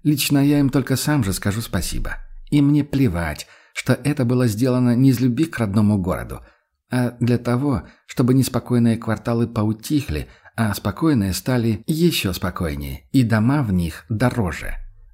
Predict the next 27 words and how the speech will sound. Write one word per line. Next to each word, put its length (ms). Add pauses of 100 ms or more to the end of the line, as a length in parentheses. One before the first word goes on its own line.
(100)
Но 100
я 300
не 180
знаю, 520 (260)
имеют 380
ли 60
они 200
отношение 640
к 100
неким 300
странным 420
пришельцам, 800
истребившим 800
бамбергских 760
преступников. 840 (480)
Третий 380
в 80
доме 320
убитого 680 (340)
был 180
кем-то 240
из 140
твоих 260
знакомцев 560
среди 220
этой 180
публики?» 520